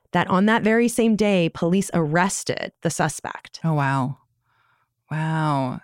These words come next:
Speaker 2: So she, she got everything. I mean, she got the whole story from, from finding and being at that arraignment.
Speaker 1: She got the entire story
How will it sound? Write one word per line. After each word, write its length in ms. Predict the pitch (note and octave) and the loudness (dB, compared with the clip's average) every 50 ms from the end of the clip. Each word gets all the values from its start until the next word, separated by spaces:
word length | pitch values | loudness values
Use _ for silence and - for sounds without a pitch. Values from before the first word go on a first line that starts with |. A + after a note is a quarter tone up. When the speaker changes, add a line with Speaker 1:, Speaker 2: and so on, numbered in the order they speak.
| _ - | _ -8
Speaker 2:
So 160 | - - A3 | -2 -2 0
she, 340 | G3+ - C#4+ D4+ D4 G#3 - - - | 2 2 2 0 0 -2 -4 -6 -4
she 200 | - - A#3 G#3+ | -2 0 0 2
got 180 | G3+ F#3 F3 | 2 2 2
everything. 420 | D#3 D3 F#3+ F#3+ D#3 - - - - | 2 0 0 -2 -2 -2 -4 -4 -2
I 40 | |
mean, 160 | F2+ A#2+ C3 C#3 | -2 -2 -2 -2
she 180 | - - D#3+ | -2 -2 -2
got 240 | D#3 - F3+ F3 - | -2 -2 -2 -2 -2
the 60 | - | -4
whole 320 | E3+ - - D3 C#3 C3+ C#3 | -6 -4 -4 -4 -4 -2 -4
story 500 | - - - D#3+ D#3+ C3 A2+ B2 B2+ C3+ | -4 -4 -2 0 0 0 0 0 -2 -4
from, 420 | - - - C#3 C3+ C#3 C3+ B2 - - - _ _ - | -4 -2 0 0 2 2 0 -2 -6 -12 -20 _ _ -6
from 200 | - D3+ D3+ C#3 | -2 -2 -2 0
finding 480 | - - D3+ D#3 D#3 D3 D3 C3+ B2 | 0 0 2 2 2 2 2 2 2
and 180 | - C#3 C#3 B2 | 2 0 0 0
being 280 | B2+ C#3 C#3+ B2+ B2 B2 | 0 0 0 0 0 -2
at 160 | C#3+ - - | -4 -6 -6
that 140 | - - - | -6 -4 -4
arraignment. 540 | - - B2+ C3 - - - - - - - - _ _ _ _ | -2 -2 -2 -2 -4 -4 -6 -10 -12 -18 -20 -20 _ _ _ _
Speaker 1:
She 180 | - - - A#3 | -6 -2 2 2
got 280 | B3 A#3+ A#3 A3 - _ _ _ - | 4 4 2 2 0 _ _ _ -6
the 200 | F3 E3+ G#3 - | -2 0 0 2
entire 460 | A3 G#3 G#3 G#3+ A3 G#3+ A3 A#3+ C4 A#3+ | 2 2 2 2 2 2 4 4 2 2
story 640 | - - - G#3+ F#3+ F#3+ F3+ F3+ F3 F3 D3+ - | 0 0 0 2 2 4 4 4 4 2 0 -2